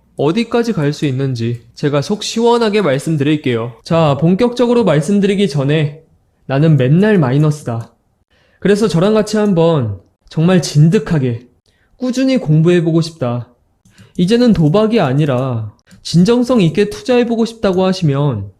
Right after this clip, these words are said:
여기 구독자분들이 계시는 카톡방 들어오세요. 절대 비용 같은 거 요구하지 않으니까 편하게 들어오셔서 이 천 명이 넘어가는 분들과 함께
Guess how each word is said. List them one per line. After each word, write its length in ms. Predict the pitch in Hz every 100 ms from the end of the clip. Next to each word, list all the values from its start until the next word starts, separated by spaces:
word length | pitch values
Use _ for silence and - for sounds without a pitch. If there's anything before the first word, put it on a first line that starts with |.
| _ _
여기 200 | 185 202
구독자분들이 840 | 240 185 247 247 262 247 240 247 226
계시는 400 | 160 160 196 202
카톡방 500 | 233 240 240 233 190
들어오세요. 720 | 143 160 123 131 117 117 120 _ _ _ _ _ -
절대 380 | 185 214 277 220
비용 280 | 165 202
같은 260 | 233 233 233
거 140 | 233
요구하지 420 | 170 139 196 196 202
않으니까 720 | 135 147 131 123 135 120 107 - _ -
편하게 380 | - 277 285 285
들어오셔서 800 | 160 175 151 147 156 170 107 - _ _ _ _ _
이 140 | 165 175
천 240 | - 262
명이 220 | 285 269
넘어가는 480 | 202 143 180 185 185
분들과 380 | 151 143 147 156
함께 560 | 160 160 127 123 180